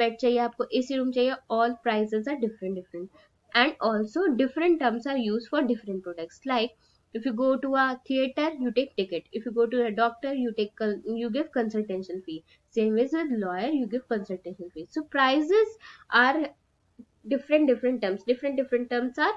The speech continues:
for different products. Now further, what is place? So that now that h-, place is that how the product will be available to the customer, how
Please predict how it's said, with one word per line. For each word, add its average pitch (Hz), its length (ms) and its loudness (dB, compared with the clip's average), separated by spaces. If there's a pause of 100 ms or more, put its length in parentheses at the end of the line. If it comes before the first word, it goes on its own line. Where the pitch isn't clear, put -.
for 302 160 0 (180)
different 220 380 -2
products. 160 380 -8 (680)
Now 220 220 -2
further, 285 420 2 (200)
what 220 200 -2
is 277 160 -2 (100)
place? 165 280 -4 (360)
So 339 340 0
that 247 300 4
now 254 460 2 (340)
that 285 220 -2
h-, - 500 -14
place 311 380 2
is 349 100 0
that 311 160 -4
how 294 420 4
the 392 120 6
product 277 340 0
will 285 160 0
be 285 100 0
available 233 440 2
to 269 100 -4
the 285 100 -2
customer, 220 440 -6
how 294 260 2